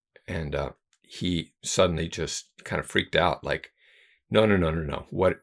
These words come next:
what are you doing? Why are you getting down like that? Don't. No, no, no, no."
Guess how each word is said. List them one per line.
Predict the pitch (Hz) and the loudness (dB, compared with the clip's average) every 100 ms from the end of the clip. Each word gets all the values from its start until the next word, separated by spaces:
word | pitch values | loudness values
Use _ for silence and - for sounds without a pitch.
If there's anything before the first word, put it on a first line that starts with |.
| - | 0
what | 90 | 4
are | 87 | 4
you | 78 | 2
doing? | 80 73 71 | 0 -4 -2
Why | 80 | 0
are | 82 | 0
you | 78 76 | 0 -2
getting | 85 78 73 | -4 -4 -2
down | 78 78 80 - _ _ _ _ _ _ - | -4 -2 -4 -10 _ _ _ _ _ _ -2
like | 80 80 | 0 0
that? | - 76 - | 2 0 6
Don't. | 120 113 95 - | 10 10 8 4
No, | 104 98 | 2 6
no, | 95 87 | 6 4
no, | 85 76 | 2 0
no." | 87 104 120 73 | 4 10 10 10